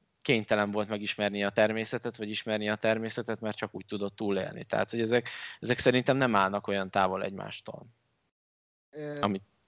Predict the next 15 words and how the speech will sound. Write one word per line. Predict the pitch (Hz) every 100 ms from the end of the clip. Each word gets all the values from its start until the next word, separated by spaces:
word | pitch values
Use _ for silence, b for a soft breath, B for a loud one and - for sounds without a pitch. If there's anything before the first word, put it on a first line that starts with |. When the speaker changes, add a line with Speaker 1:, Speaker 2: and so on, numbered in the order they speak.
| _ _ _ _ _ -
Speaker 1:
amit | 95
Speaker 2:
én | 156
Speaker 1:
te | 160
Speaker 2:
csak | 101
Speaker 1:
mondasz. | - 147 - _ - -
Speaker 2:
vissza | 190 202 185
akarok | 175 170 160
kapcsolni | - 180 - 170 160 160
arra, | 160 151 147
hogy | 151 151
a | 143 - _ _ _ -
Laca | 170 175 175
említette | 160 156 147 151 147 -
itt | 147 143 151
a | 139